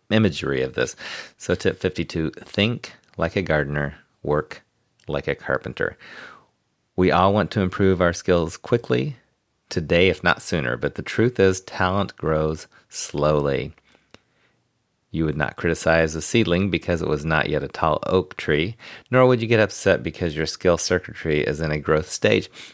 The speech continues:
Instead, build it with daily deep practice. To do this, think like a gardener and work like a carpenter.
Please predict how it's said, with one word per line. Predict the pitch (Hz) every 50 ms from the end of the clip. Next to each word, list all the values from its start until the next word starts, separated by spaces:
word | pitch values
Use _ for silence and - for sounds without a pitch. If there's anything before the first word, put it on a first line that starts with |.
| - - _ _ _ -
Instead, | 90 87 - - - 95 98 95 95 95 87 -
build | - 98 98 107 104 80
it | 73 73 78 - - - _ _ _ _ _ _
with | 78 80 - - _ _
daily | - 87 90 87 90 90 92 92 92 90
deep | 92 82 76 76 76 - _
practice. | - - 78 71 - - 71 - -
To | - -
do | 78 98 95 90
this, | 95 104 - - - - - - - _ _ _ _ _ _ _ _ _ _ _ _ _
think | _ - - - - 92 90 92 90 -
like | - 80 78 78 -
a | 90
gardener | 82 73 78 71 69 65 67 73 73 82 95 98 _ _ _ _ _ _ _ _ _ _ _ _ _ _ _ _ _ _ _ _ _ _ _
and | - 87 85 76
work | 69 71 71 - -
like | 64 71 - -
a | -
carpenter. | - - - 107 110 - - 76 - - - - 92